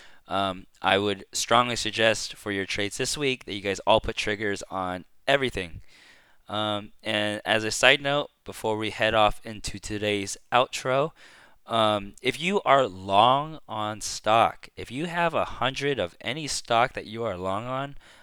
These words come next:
I highly suggest selling, uh, calls, or what you would say, or what you call covered calls. Um, look those up if you don't know. We'll do an episode about that later.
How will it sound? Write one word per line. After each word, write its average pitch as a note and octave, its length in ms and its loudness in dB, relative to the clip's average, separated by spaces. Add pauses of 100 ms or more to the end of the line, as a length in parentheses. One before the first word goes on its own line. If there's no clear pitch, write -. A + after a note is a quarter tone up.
(140)
I D3 200 4
highly C#3 640 2
suggest A#2 760 0 (280)
selling, G#2+ 720 -4 (220)
uh, F#2 260 -2 (120)
calls, F2+ 600 -2
or F#2+ 100 -8
what G2 180 -6
you G2 180 -14 (140)
would G2 220 -10
say, F#2+ 460 -4
or F#2 160 0
what G2 180 -6
you F2 80 -18
call F2+ 360 -4
covered A2+ 440 -4
calls. E2+ 540 -4 (640)
Um, F2+ 340 -4
look C#3+ 220 0
those D3 220 2
up C3 240 4 (100)
if G#2+ 120 -8
you A2 80 -8
don't A2+ 220 0
know. G#2+ 420 -2
We'll F#2+ 140 -12
do G#2+ 200 -4
an E2+ 100 0
episode G2 360 -4
about F#2+ 300 -4
that F#2 260 -2
later. F#2 440 -8